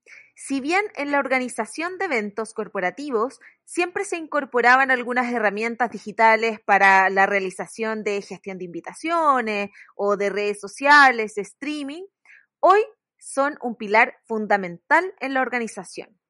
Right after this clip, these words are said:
Durante el dos mil veinte nace una startup chilena dedicada cien por ciento a la producción de eventos digitales. Me refiero a Swapper, y hoy vamos a conversar con Milenka Vukovic, quien nos acompaña.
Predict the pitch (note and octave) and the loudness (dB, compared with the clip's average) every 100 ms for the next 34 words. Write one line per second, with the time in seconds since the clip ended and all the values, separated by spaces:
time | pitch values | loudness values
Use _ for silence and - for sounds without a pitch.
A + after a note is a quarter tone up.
0 | _ _ _ _ _ F3+ G3+ G#3+ A3 B3 | _ _ _ _ _ 0 4 4 2 -4
1 | C#4+ C#4 D#4 D#4 F#4 D4 A#3 B3+ C#4+ - | -4 -4 -6 2 2 2 -4 -4 -4 -8
2 | A#3 C#4+ D#4 F4 D4+ - C4+ C4+ - C#4 | 2 2 2 -2 -10 -2 2 2 0 -4
3 | _ G3+ F#3+ D4 E4 F4+ - A3 G3+ G3+ | _ -10 -2 -2 -2 -10 -6 -2 -2 2
4 | C4 C#4 C4 - D#4 F4+ - D#4+ - C4+ | 4 4 0 -8 -8 -8 -8 -8 -8 -10
5 | C#4 D4 C4+ A#3+ G#3 F3+ - B3 B3 G#3+ | -8 -4 -4 -2 -2 -4 -8 -8 -6 -4
6 | G#3+ A3+ A3 G3+ - F#3+ E3+ - - - | -4 -8 -12 -14 -14 -6 -6 -6 -16 -20
7 | _ - _ G#3+ A3 A3+ - D#4 F#4 G#4 | _ -20 _ 0 2 2 -2 -2 -2 -4
8 | - G#3 F#3 - A#3 G3+ F3 D#3 _ _ | 0 0 0 2 6 6 2 -8 _ _
9 | G#3+ B3 C#4 D#4 E4 E4 E4+ F4+ G4 F4 | -4 0 2 2 -4 -4 -8 -6 -8 0
10 | C4 D4+ _ _ G#3+ G3 F#3+ G#3 B3+ B3+ | 2 0 _ _ -4 -4 -4 -4 -4 -2
11 | D#4 E4 F#4+ C4 B3 D4+ - - G3 G#3 | -2 -2 -2 -4 -6 -10 -16 -6 -6 -6
12 | A#3 C4+ F4 G4 C4+ A3 G#3+ A#3+ D4+ | -8 -6 -6 -2 2 2 2 -2 -2